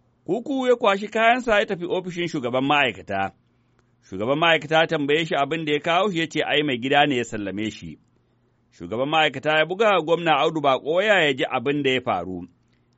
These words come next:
Shi kuma gwamna ya gaya masa cewa shi ya sallame shi saboda saɓani da aka samu tsakanin shi ma Kukun da kuma uwar gidansa.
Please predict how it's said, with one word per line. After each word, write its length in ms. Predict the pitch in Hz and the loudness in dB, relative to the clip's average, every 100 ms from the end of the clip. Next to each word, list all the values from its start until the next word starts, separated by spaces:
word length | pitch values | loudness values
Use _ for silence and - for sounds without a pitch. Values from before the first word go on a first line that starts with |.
| _ | _
Shi 200 | - 123 | -14 -10
kuma 240 | 123 160 156 | -6 -4 -2
gwamna 320 | 165 160 151 | 0 2 2
ya 60 | |
gaya 200 | 151 165 | 2 2
masa 220 | 160 156 - | 0 -4 -6
cewa 340 | 160 151 147 | -2 2 0
shi 280 | - 160 165 | -2 -4 2
ya 180 | 165 156 | 2 2
sallame 460 | 156 131 127 175 | -2 -4 -2 -4
shi 60 | 180 | -4
saboda 340 | 160 156 143 | -4 -2 -2
saɓani 560 | 127 117 - 147 160 170 | 0 -2 0 0 0 0
da 120 | 147 | 0
aka 180 | 151 147 | -2 -2
samu 320 | 151 165 165 | 0 0 -2
tsakanin 480 | 139 123 120 123 143 | -6 -4 -2 0 -4
shi 180 | 139 160 | -4 -2
ma 320 | 170 160 151 | 2 2 2
Kukun 480 | - 180 202 220 170 | -2 -6 -4 -2 -2
da 100 | 127 | -2
kuma 380 | 127 139 139 131 | -2 2 2 0
uwar 260 | 117 123 120 | -2 -2 -2
gidansa. 600 | 113 120 110 95 76 | -4 -4 -4 -8 -12